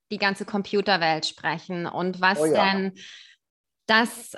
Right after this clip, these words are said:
Speaker 1: mit unserem Gehirn macht und vielleicht
Speaker 2: Ja.
Speaker 1: auch vor allem mit den Gehirnen unserer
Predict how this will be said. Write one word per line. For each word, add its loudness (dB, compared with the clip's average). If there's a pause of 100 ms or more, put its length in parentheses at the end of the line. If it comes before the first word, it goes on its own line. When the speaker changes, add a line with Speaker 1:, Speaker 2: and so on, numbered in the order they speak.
(140)
Speaker 1:
mit 6
unserem 4
Gehirn 2
macht -2
und -2
vielleicht 2
Speaker 2:
Ja. 6
Speaker 1:
auch -2
vor 2
allem 0
mit -4
den 2
Gehirnen 0
unserer 0